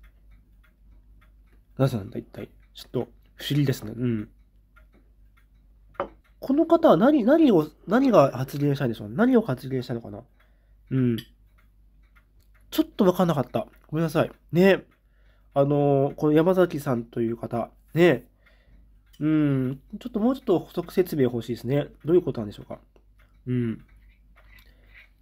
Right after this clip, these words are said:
はい。不思議でした。あ、不思議でしたね。日本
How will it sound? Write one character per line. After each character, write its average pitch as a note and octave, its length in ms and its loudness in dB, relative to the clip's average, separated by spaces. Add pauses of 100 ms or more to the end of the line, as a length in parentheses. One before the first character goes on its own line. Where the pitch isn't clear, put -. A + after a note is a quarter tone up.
(160)
は D3+ 140 2
い。 D3 220 0
不 - 100 -14
思 E3+ 80 -2
議 D3+ 80 -2
で C#3+ 120 4
し C#3+ 80 -8
た。 G#2+ 120 -8
あ、 G#2+ 40 -12 (140)
不 D3 180 2
思 C#3 80 2 (140)
議 D#3+ 180 -2
で C#3 80 0
し C#3 80 -6
た G#2+ 80 -14
ね。 C3 300 -6 (1160)
日 G3+ 140 2
本 B3+ 540 4